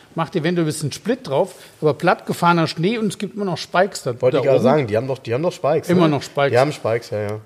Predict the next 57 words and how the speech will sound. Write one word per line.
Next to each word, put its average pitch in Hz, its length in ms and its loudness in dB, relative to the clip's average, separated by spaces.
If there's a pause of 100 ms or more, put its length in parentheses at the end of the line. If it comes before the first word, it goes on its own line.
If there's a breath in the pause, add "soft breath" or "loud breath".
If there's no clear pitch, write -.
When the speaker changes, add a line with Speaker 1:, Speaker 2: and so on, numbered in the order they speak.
(120)
Speaker 2:
die 104 60 -8
haben 107 100 -8
Spikes. 101 340 -12
Speaker 1:
So, 143 160 2
also 156 300 2 (320 loud breath)
fährst 185 280 2
du 208 40 2
mit 180 120 4
einem 156 200 2
guten 175 400 2
Reifen 190 400 2
oder 156 240 0
Spikes-Reifen 185 720 0
auf 156 300 0 (260 loud breath)
geschlossener 175 480 2
Schneedecke, 185 560 2
ist 160 160 0
eher 151 180 -2
noch 175 140 -2
besser 165 300 2
wie 156 40 2
in 151 60 0
der 147 100 0
Matsche. 180 460 0
Speaker 2:
Ich, - 60 -10
ich - 40 -8
glaub, 131 140 2
das 123 120 0
müssen 135 180 2
wir 131 60 4
für - 120 -4
den 120 100 0
einen 139 220 0
oder 135 60 2
anderen 123 160 -2
echt 123 180 -4
erklären. 107 360 -4
Ich 87 60 -12
glaub, - 140 -2
das - 100 -6
Thema 123 180 -2
Spikes, 123 380 -2 (240 loud breath)
das 113 140 -2
gab's 147 240 2
in 143 160 -4
Deutschland 151 400 2
früher 151 320 -2
auch - 220 0
noch. 87 280 -10
Speaker 1:
Natürlich, 131 440 0
ich - 40 -6
weiß 117 140 4
noch, 110 80 4
mein 120 140 0
Speaker 2:
Ähm, 110 40 -8
Speaker 1:
Großvater 131 380 2
Spikes. - 460 -8